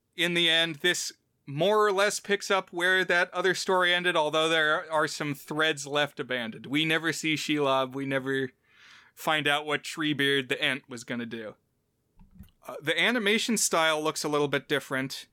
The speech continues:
but there are a lot of the same voice talent from the nineteen seventy-seven Hobbit returning.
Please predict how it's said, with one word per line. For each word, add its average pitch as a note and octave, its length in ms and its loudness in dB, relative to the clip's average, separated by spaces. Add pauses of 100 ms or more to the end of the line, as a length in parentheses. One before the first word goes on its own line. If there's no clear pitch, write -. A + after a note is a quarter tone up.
(600)
but D#3+ 340 -2
there E3 360 2
are D#3+ 220 2
a D#3+ 60 2
lot E3 400 0
of D3 260 -4
the D#3 300 -2
same D#3 380 0
voice C#3+ 320 0
talent C3 440 -6
from C3+ 220 -4
the C3 60 -2
nineteen C#3 360 -4
seventy-seven C#3 640 -2
Hobbit C#3 440 -2
returning. C#3 600 -4